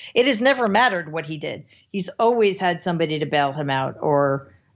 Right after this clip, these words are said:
you know, um, use their connections or power to, uh, elevate Donald in some way. So the fact that, that Fox News, which has been an extraordinarily reliable partner for him,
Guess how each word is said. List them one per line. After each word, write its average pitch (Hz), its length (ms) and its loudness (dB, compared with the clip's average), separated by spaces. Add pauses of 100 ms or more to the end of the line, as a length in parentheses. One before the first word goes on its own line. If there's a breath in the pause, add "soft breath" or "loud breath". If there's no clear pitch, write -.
(100)
you 185 80 2
know, 147 400 0
um, 143 520 2
use 170 420 4
their 151 360 2
connections 156 640 -2
or 156 120 0
power 147 720 0 (460 soft breath)
to, 156 600 0
uh, 151 240 4
elevate 165 520 2
Donald 151 380 0
in 156 160 -2
some 151 240 0
way. 165 400 0 (460 soft breath)
So 185 460 2
the 180 120 0
fact 220 380 0
that, 185 400 0
that 170 300 0
Fox 185 480 0
News, 185 400 0
which 175 140 0
has 160 200 0
been 160 180 2
an 151 120 -2
extraordinarily 190 1160 2
reliable 151 680 2
partner 175 420 0
for - 140 -4
him, 143 320 -4